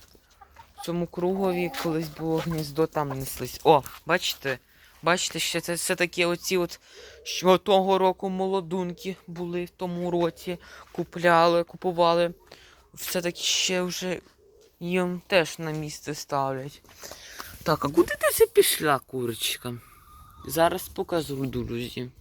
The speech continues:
клумбу. Ось, друзі, дивіться, поприбирали, залишили тільки та п-,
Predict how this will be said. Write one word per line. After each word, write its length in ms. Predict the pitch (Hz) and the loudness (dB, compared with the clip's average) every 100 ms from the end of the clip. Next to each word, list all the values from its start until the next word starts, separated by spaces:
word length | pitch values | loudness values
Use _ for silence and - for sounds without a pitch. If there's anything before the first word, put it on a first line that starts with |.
| - | -12
клумбу. 500 | 127 123 123 117 - - _ _ - - - - - - - - - - _ - | -2 0 0 -6 -10 -18 _ _ -20 -20 -20 -20 -20 -20 -20 -20 -20 -20 _ 0
Ось, 320 | 147 143 123 | 2 2 0
друзі, 520 | 120 127 120 113 127 | -4 -4 -4 -6 -6
дивіться, 500 | 131 143 123 - 127 - | -2 -2 -4 -4 -8 -4
поприбирали, 880 | 135 - 143 131 139 131 131 156 202 - - - 147 | -4 0 2 4 4 6 4 4 -2 -6 -18 -18 -14
залишили 760 | - 131 139 143 - 135 131 127 | 0 2 4 2 -2 -2 -4 -4
тільки 300 | - 135 139 | -8 -4 -2
та 140 | 127 131 - | -2 -2 -6
п-, 120 | - | -8